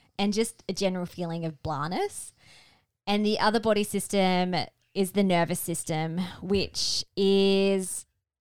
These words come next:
huge. The nervous system is connected to all of these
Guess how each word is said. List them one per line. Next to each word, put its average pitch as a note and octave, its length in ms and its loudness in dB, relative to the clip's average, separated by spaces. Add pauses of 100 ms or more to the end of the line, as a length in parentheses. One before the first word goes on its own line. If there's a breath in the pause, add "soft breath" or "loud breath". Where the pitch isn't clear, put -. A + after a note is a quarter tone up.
huge. D4 920 -2
The A3 100 -2
nervous A3+ 300 0
system G#3 260 -6
is F3+ 120 -6
connected E3+ 420 -8
to - 240 -8
all F#3+ 300 2
of F#3+ 100 2
these F3+ 240 -4